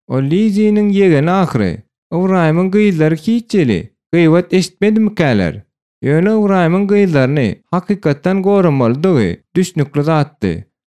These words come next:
Aslynda, ol ýakyn adamynyň geçmişi hakda ýürege düşgünç gynanyp ýörmeli däl. Al aýtady, ol günälere towa edilen de anyk belli.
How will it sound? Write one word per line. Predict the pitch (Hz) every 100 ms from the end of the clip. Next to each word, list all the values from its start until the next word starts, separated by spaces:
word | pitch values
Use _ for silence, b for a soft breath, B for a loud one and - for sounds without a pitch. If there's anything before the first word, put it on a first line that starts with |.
| _
Aslynda, | 160 180 - 147 143 156 104 - _ _
ol | 165 185
ýakyn | 170 - 220
adamynyň | 220 214 202 202 196 202
geçmişi | 196 196 165 131 - 147 98 -
hakda | 175 - 180
ýürege | 190 202 180 170
düşgünç | 135 - 180 196 -
gynanyp | 196 185 135 95 -
ýörmeli | 139 170 190 151 117 110
däl. | 147 131 92 95 _ _
Al | 135
aýtady, | 175 220 220 175 113 87 - _ _
ol | - 165 180
günälere | 202 202 196 190 190
towa | - 185 170 170
edilen | 180 156 151 185 175
de | 160
anyk | - 151 147 -
belli. | 147 117 113 98 95